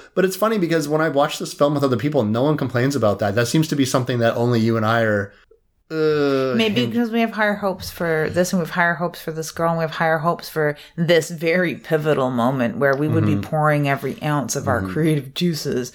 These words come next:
Speaker 2: It would be oozing with creativity, where this kind of falls flat.
Speaker 1: Yeah, it, it, it definitely seems like, well, we need a reason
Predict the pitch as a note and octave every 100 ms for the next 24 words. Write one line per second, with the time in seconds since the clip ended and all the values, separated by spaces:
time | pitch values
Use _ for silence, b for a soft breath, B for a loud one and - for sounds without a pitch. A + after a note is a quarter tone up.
0 | B B B F3 E3 D3+ - F#3 F#3+ F3
1 | D#3 D3 D3 - D3+ B2+ A#2+ A2+ A#2+ C3+
2 | D3+ D3+ D#3 F#3 - B3+ A#3+ A#3+ A#3 A#3
3 | - E4+ - _ _ A#2 C3+ D#3 B2+ C3+
4 | D3 E3 D#3 C#3+ D3 C#3+ D3 C3 C#3 B2+
5 | A#2+ A#2 G#2 B2+ C#3 D3 C3 B2 C3+ C#3+
6 | A2+ G2